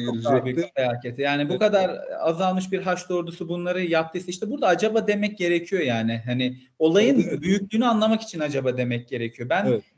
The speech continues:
Speaker 1: kitabı başlığı verdiren olay da Haçlıları durduran Selçuklu Sultan asıl bin yüz birdir. Yani bu Anadolu tarihinin işte biz konuşuruz işte Büyük Taarruzumuz var, Çanakkale'miz var. Gerçekten zaferlerle dolu bir Anadolu tarihi var ama bu biraz atlanıyor. Belki hepsinden daha önce çünkü ilk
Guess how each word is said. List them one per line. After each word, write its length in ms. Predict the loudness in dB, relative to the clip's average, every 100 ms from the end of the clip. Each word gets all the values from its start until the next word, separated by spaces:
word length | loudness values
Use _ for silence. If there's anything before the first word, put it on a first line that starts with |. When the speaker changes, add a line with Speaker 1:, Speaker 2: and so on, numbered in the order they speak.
| _
Speaker 1:
kitabı 340 | -4 2 4
başlığı 420 | 4 2 0 -2 2
verdiren 440 | 2 2 -2 -2
olay 300 | 0 0 0
da 120 | -4
Haçlıları 580 | -6 -8 -10 -4 -4 -4
durduran 420 | -6 -8 -6 -6
Selçuklu 500 | -6 -8 -8 -12 -20
Sultan 300 | -20 -12 -8
asıl 340 | -8 -8 -8 -4
bin 120 | -2
yüz 280 | 0 -2 -2
birdir. 300 | -2 -2 -2
Yani 320 | -2 -2 -4
bu 160 | -2
Anadolu 420 | -2 -2 -2 -4 -2
tarihinin 440 | 0 2 0 -4
işte 220 | -10 -10
biz 140 | -12 -10
konuşuruz 420 | -10 -8 -12 -14
işte 220 | -12 -6
Büyük 220 | -4 -2
Taarruzumuz 600 | 2 2 2 -2 -10 -4
var, 180 | 2 2 2 -14 _ -6
Çanakkale'miz 840 | 0 2 2 2 2 4 2 2
var. 260 | 2 2 -2 -16 _
Gerçekten 480 | 2 2 2 0 0
zaferlerle 640 | 2 2 4 4 4 4 2
dolu 200 | 0 0
bir 100 | 0
Anadolu 360 | 0 0 -2
tarihi 340 | -2 0 2 2
var 100 | 0
ama 200 | -2 -4
bu 140 | -2
biraz 240 | 0 0 0
atlanıyor. 680 | -2 -2 -4 -2 -4 -6 _ _ 2
Belki 360 | 4 4 0 -2
hepsinden 540 | -2 -4 -2 0 0
daha 160 | 0 0
önce 200 | -2 -4
çünkü 240 | -8 -6
ilk 260 | -6 -6